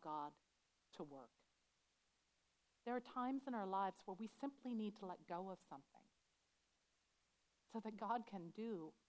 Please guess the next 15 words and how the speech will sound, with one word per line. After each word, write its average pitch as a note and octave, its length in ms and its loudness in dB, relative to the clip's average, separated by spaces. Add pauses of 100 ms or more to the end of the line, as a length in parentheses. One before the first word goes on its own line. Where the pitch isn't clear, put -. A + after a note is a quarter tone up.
(160)
what F#3+ 160 -8
God F#3 280 0
does G#3+ 200 0 (100)
best, - 380 -10 (960)
um, F3+ 360 4 (280)
and G3 160 4
that F#3+ 180 10
is F#3 260 2 (720)
bring G#3 280 4
transfa-, F#3+ 520 0 (220)
transformation F#3+ 800 0 (220)
into F#3+ 320 2
our F#3 120 6
lives. B2+ 360 -4 (2250)
Um, A#3 280 6